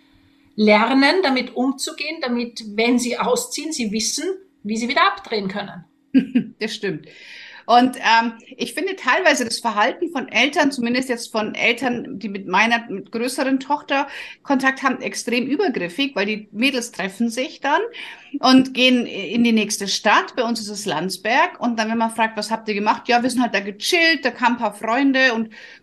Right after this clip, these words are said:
Speaker 2: der hat so ein bisschen Handy geguckt.“ Und dann, äh, kommen dann Eltern und sagen,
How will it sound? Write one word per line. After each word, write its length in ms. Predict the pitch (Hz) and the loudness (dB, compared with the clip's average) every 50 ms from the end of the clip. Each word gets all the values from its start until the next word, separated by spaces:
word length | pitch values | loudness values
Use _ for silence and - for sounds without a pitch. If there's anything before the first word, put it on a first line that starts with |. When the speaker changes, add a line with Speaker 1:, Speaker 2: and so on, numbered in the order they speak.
| _ - | _ 2
Speaker 2:
der 160 | 233 226 220 226 | 2 2 4 2
hat 100 | 240 233 | 0 -2
so 60 | 240 | -4
ein 40 | 214 | -6
bisschen 160 | 214 214 226 | -6 -4 -2
Handy 280 | 233 269 285 330 339 262 | 0 2 2 2 2 0
geguckt.“ 500 | 247 254 - - 277 285 285 285 - - - - - - _ - 262 262 - | 0 -4 -4 -2 -2 -2 -4 -4 -10 -20 -20 -20 -20 -20 _ -12 -10 -4 0
Und 240 | 240 262 254 - | 4 4 4 6
dann, 300 | 240 233 262 285 302 302 | 6 6 6 6 4 2
äh, 260 | - - 233 247 247 233 | 2 2 4 4 2 2
kommen 400 | - - 247 247 269 285 285 262 | -2 -6 -4 -2 -2 -2 -2 -2
dann 200 | 254 254 262 - | -2 -2 -4 -4
Eltern 400 | - - 214 247 - 269 262 233 | -4 -6 -8 -6 -4 -4 -4 -2
und 160 | 220 254 - | -4 -4 0
sagen, 480 | - 233 233 240 240 262 - - - | 4 4 4 6 6 4 4 4 -4